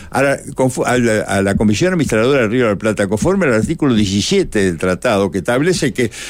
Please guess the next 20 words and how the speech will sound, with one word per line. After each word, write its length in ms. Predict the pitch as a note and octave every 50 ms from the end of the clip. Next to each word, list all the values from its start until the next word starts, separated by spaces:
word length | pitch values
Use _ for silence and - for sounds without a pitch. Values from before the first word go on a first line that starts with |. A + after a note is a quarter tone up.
| - - -
la 180 | - C3 C#3+ D3+
parte 300 | - G3 G3 D3 F3 D3+
que 100 | B2+ C#3+
proyecta 480 | G2+ B2 B2+ C3 B2+ E3 F3 C#3 E3 D3
la 120 | B2+ A#2
construcción 480 | G2 A#2+ G#2+ - C3 B2+ - D3+ D3+ D3
de 60 | D3
un 60 | B2+
canal 320 | G2+ A#2+ B2+ D#3+ E3+ D#3+
o 200 | C#3 B2+ A#2+ A#2+
la 60 | A2+ A2
modificación 720 | A2 G#2+ G#2 G#2+ G#2+ - - A2+ G2 - G#2+ G#2+ - E3
signifi-, 640 | D#3+ - C3+ A#2+ A2 G#2 F#2 - - - G#2+ G2+ G2+
significativa 720 | - - A2 G2+ G#2+ G2 E2 G#2 G2+ - A2 A2 - E3 D#3+
de 40 |
uno 220 | D3+ C3+ A#2+ A2 G#2+
ya 140 | G2 D3+ D#3
existente 540 | C3 - A#2 - - G#2+ G2+ - - B2+
debe 260 | D3 E3+ G#3+ A3 G#3+ -
pre-, 180 | - D3 B2